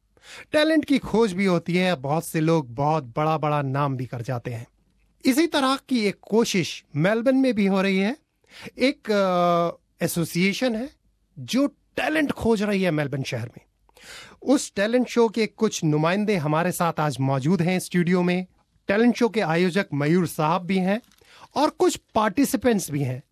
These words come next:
जरा पता करते हैं कि ये टैलेंट शो कहाँ, कैसे और क्यों पहुंच रहा है।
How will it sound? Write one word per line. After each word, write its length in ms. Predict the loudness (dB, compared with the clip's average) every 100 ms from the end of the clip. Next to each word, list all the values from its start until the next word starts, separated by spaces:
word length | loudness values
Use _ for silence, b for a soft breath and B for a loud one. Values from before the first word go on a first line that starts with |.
| _ _ _ _ 0
जरा 220 | 2 2
पता 320 | -2 -2 -2
करते 360 | -2 -2 0 0
हैं 120 | 0
कि 120 | 0
ये 180 | 2 0
टैलेंट 540 | -2 -4 0 2 2
शो 280 | 2 0 -2 b b -2
कहाँ, 380 | 0 0 -2 -6 _ -2
कैसे 400 | -2 2 0 0 -2
और 160 | -4 -2
क्यों 200 | -2 -2
पहुंच 300 | -2 -6 -4
रहा 140 | -4
है। 140 | -4